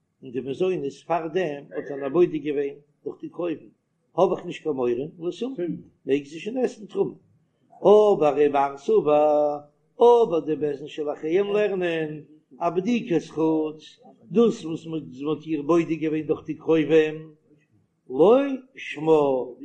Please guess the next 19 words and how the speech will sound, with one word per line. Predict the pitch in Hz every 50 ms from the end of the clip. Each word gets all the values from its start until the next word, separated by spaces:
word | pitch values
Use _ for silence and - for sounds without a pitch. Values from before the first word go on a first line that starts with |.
| 143 123 -
בדיקה, | 135 - 147 147 135 120 - - - 117 110 107 - _ _ _ _ _
דאס | 151 175 165 - -
הייסט | 160 151 139 - - 160
נישט | 202 247 269 254 -
קיין | 262 269 233
בדיקה, | 190 165 170 170 147 131 - - 139 123 117 - - _ _ _ _
ווען | 131 143 208 233 233 220
עס | 220 196 202
א | 208
בדיקה | 185 165 156 180 208 214 208 208 208 208 220 214 160
דארף | 160 185 202 202 - - -
גיין, | 208 214 202 170
ביז | 165 - - 170
יחד | 175 165 160 - - 208 208 208
עימו, | - 214 208 208 214 220 226 220 214 214 208 - _ _ _ _ _ _
כי | 170 170 160 160
עצמו, | 165 180 - - - - 190 165 123 92 - _ _ _ _ _ _ _ _ _
כי | - 151
בודקו. | 139 156 202 240 247 247 - - 165 131 107 90